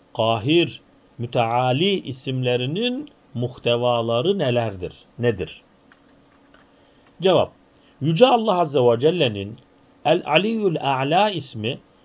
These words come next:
bundan türeyen sıfatı da ihtiva eder. Bu da Yüce Allah Azze ve Celle hakkında uluvvun, yani yükseklik ve yüceliğin bütün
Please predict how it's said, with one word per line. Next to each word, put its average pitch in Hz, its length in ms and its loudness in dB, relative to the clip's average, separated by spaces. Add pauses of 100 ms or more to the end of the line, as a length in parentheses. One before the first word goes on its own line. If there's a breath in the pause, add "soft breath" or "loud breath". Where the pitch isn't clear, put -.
(120)
bundan 165 720 -2
türeyen 120 540 -2
sıfatı 160 640 -4
da 175 120 4
ihtiva 120 680 0
eder. 92 520 -6 (640 soft breath)
Bu 170 160 0
da 170 80 4
Yüce 139 300 -2
Allah 156 400 -2
Azze 120 220 -2
ve 117 140 2
Celle 147 220 -2
hakkında 120 720 -6 (180)
uluvvun, 135 640 -2 (680 soft breath)
yani 135 360 0
yükseklik 127 840 -4
ve 151 120 -2
yüceliğin 117 1080 -2
bütün 220 380 -6